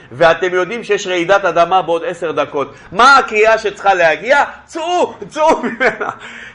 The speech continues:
תצאו, שלא תישארו במקום הזה כי הוא עומד להתמוטט." זה אותו דבר. תשימו לב, ירמיהו, אנחנו ממשיכים, אה, לקרוא בפסוקים שלושים ושמונה עד ארבעים וחמש. איך אלוהים מדבר על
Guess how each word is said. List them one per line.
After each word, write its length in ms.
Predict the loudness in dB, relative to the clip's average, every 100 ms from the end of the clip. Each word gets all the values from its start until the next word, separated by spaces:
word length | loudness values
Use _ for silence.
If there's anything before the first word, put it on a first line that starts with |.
| -14
תצאו, 440 | -10 -4 0 0
שלא 240 | 0 0
תישארו 540 | 0 -4 -2 0 0 -2
במקום 480 | -2 -2 -2 -2 -2
הזה 240 | -2 -4
כי 180 | -2 -2
הוא 100 | 0
עומד 240 | -2 -4
להתמוטט." 560 | -6 -8 -4 -2 -2 -4 -8 -6
זה 80 |
אותו 300 | -4 0 2
דבר. 180 | 4 2 0 -8 -16
תשימו 320 | -8 -2 0
לב, 200 | 0 0
ירמיהו, 460 | -2 0 0 -2
אנחנו 240 | -4 -6 -8
ממשיכים, 580 | -10 -10 -4 -2 -2 -6 -20 -20 -10 -4
אה, 100 | -2
לקרוא 360 | -4 0 0
בפסוקים 480 | 2 -2 -4 -4 -4
שלושים 360 | -4 -6 -4 -6
ושמונה 500 | -6 -6 -4 0 0
עד 100 | -2
ארבעים 320 | -4 -4 -4
וחמש. 680 | -6 -6 -4 -2 -4 -6 -20 _ _ _ _ _ _ -20 _ -20 _ -2
איך 320 | 2 2 0
אלוהים 460 | -4 0 2 0 -2
מדבר 480 | -2 0 0 0 -4 -2
על 280 | 2 2 2